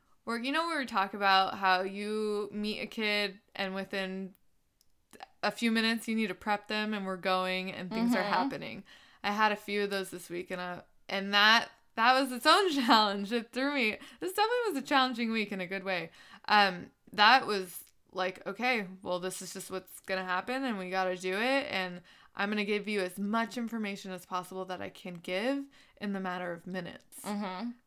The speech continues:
Speaker 1: And that was, uh, I mean, a really good experience, uh, because it hasn't really happened throughout my, I usually get a g-, decent amount of time, like, whether it's even a half hour or something like that.
Speaker 2: Yeah.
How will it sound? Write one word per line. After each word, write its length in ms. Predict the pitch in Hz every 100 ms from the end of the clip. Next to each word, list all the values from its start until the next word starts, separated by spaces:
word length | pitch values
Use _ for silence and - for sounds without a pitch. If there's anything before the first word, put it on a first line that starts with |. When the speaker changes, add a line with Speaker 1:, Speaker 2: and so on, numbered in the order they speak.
| -
Speaker 1:
And 240 | 185 185 180
that 240 | 185 190
was, 260 | 190 175 -
uh, 400 | - 175 151 - 202 _ _ _ _ _ _ _ _ -
I 40 |
mean, 260 | 95 101 - _ _ _ _ _ -
a 40 |
really 500 | 180 185 190 208 196 175
good 440 | 180 175 175 165 - _ _ _ _ _ _ _ -
experience, 800 | 175 - - 175 175 170 165 - - -
uh, 260 | 180 165 160 -
because 300 | 185 202 202
it 80 |
hasn't 380 | 190 202 214 220
really 240 | - 214 202
happened 400 | 185 196 208 190
throughout 300 | 180 175 175
my, 420 | 180 180 185 180
I 60 | 190
usually 380 | 226 240 220 220
get 320 | 202 185 -
a 60 | 185
g-, 60 | 180 - _ _ _ -
decent 400 | 247 254 240 190
amount 240 | 180 170
of 60 | 165
time, 380 | - 170 151 190
like, 240 | 180 190
whether 280 | 196 185 190
it's 240 | 190 185 -
even 240 | - 196 190
a 40 |
half 300 | 170 180 175
hour 340 | 175 170 - 135
or 60 |
something 320 | 185 180 -
like 200 | 139 175
that. 200 | 175 160 190
Speaker 2:
Yeah. 260 | 175 -